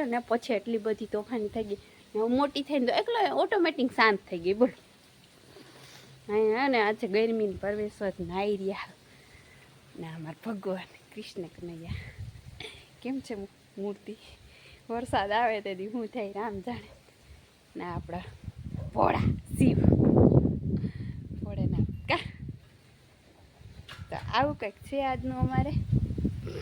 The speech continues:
દ્રાક્ષ બતાવું આજે તમને. દ્રાક્ષ પણ હવે આપણી પાકવા માંડી છે ને, કોઈને ખાવી હોય તો આવવાનું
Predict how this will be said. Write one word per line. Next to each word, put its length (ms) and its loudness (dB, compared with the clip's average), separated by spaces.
દ્રાક્ષ 360 4
બતાવું 480 -2
આજે 180 -6
તમને. 280 -6
દ્રાક્ષ 400 -4
પણ 180 -4
હવે 180 -2
આપણી 260 -4
પાકવા 380 -2
માંડી 280 -2
છે 200 -4
ને, 100 0
કોઈને 280 -4
ખાવી 400 -6
હોય 100 -6
તો 140 -12
આવવાનું 460 -6